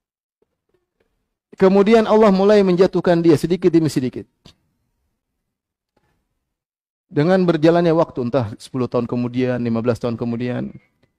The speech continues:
Dan dia tidak merasa bersalah. Kenapa? Ketika Allah menjatuhkan dia itu, dengan perlahan, perlahan, perlahan, seakan-akan suatu natural, suatu yang natural, yang alami. Padahal kalau kita menilik kembali lima belas tahun yang lalu,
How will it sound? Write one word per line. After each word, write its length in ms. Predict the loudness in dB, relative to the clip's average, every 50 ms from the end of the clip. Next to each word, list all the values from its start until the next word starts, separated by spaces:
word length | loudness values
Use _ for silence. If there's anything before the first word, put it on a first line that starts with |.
| _ _ _ _ _ _ _ _ _ _ _ _ _
Dan 160 | _ -2 2 2
dia 80 | 2
tidak 240 | 2 4 2 2 4
merasa 320 | 4 2 2 4 4 2
bersalah. 640 | 2 2 2 2 4 4 4 4 2 0 -4 -10 _ _ _ _ _ _ _ 0
Kenapa? 320 | 2 2 2 4 2 2
Ketika 400 | 2 2 0 0 2 2 2 4
Allah 240 | 4 4 4 4 2
menjatuhkan 560 | 2 0 2 2 2 2 0 -2 0 0 0 2 2
dia 160 | 4 4 4
itu, 400 | 2 0 0 0 0 0 0 -4 -8 _ _ _ _ _ _ _ _
dengan 320 | _ -4 -2 0 2 2 0
perlahan, 480 | 0 0 0 2 2 2 2 0 -2
perlahan, 480 | -2 -2 -2 0 0 2 2 0 -2 -2
perlahan, 560 | -4 -2 0 0 0 0 0 -2 -2 -4 -6
seakan-akan 580 | -2 -2 -2 0 0 0 2 2 2 2 2 2 2
suatu 240 | 0 0 0 2 2
natural, 560 | 2 2 4 4 4 4 4 2 0 -4 -12 _ -20
suatu 320 | -8 -6 -6 -2 0 0
yang 160 | 0 0 0
natural, 320 | -2 -2 -2 0 0 2 2
yang 160 | 0 -2 -2
alami. 480 | 0 2 2 2 0 -2 -4 -6 -10 _ _ _ _ _ _ _ _ _ _ _ _
Padahal 240 | 2 4 6 6
kalau 240 | 6 4 2 2 2
kita 480 | 0 2 4 4 4 4 2 -2 -8 _ _
menilik 440 | _ -2 2 2 4 4 4 2 2 2
kembali 320 | 4 4 6 6 6 6
lima 160 | 4 4 4 4
belas 160 | 2 2 4
tahun 160 | 2 2 2 2 2
yang 80 | 2
lalu, 320 | 4 4 4 4 2 0